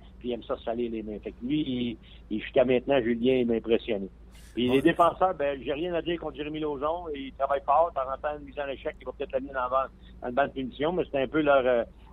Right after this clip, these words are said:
Speaker 1: en, en plus petit format, là, ben, plus petit format, un format québécois de, de,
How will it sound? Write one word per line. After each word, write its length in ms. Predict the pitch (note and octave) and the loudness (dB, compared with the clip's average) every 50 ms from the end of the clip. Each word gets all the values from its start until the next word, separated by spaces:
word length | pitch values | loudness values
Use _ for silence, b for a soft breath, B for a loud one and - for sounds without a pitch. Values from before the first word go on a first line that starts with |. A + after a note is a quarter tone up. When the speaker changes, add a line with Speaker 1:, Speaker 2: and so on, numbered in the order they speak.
| - - | -10 -8
Speaker 1:
en, 540 | - A#2+ B2+ B2+ A#2+ A#2+ A#2+ A#2+ A#2+ A#2+ A#2+ | -6 -4 -4 -4 -4 -4 -4 -4 -4 -4 -6
en 40 | A#2+ | -8
plus 120 | - B2 | -8 -12
petit 160 | B2 A#2 - | -16 -16 -6
format, 420 | - C3 C3 A#2+ A#2 B2+ C#3 C#3+ C#3+ | 2 4 4 4 4 4 4 6 6
là, 400 | C3+ B2+ B2 A#2+ A#2 A2+ A2 G#2+ | 6 6 6 6 4 2 0 -2
ben, 180 | G#2+ A2 G#2 G2+ | -2 -2 -4 -4
plus 140 | - G#2 G2 | -6 -12 -16
petit 140 | - - - | -16 -12 -8
format, 320 | - G#2+ F#2+ G#2+ A2+ G#2+ G2+ | -8 -8 -6 -6 -6 -6 -6
un 60 | G2+ | -8
format 320 | - - A#2 A#2 B2 A#2+ G#2+ | -8 -6 -4 -2 -2 -2 -2
québécois 480 | - B2 A#2+ A2+ G2+ - B2 C3+ C3+ | -2 -2 -2 -2 0 4 4 4 6
de, 60 | B2+ B2 A#2 A2+ A2+ G#2+ G#2 G#2 G#2 | 4 2 0 0 -2 -4 -4 -6 -6
de, 460 | G#2 A2 A2 A2+ A2+ A#2 A#2 A#2 A#2+ | -8 -8 -6 -4 -4 -4 -4 -4 -6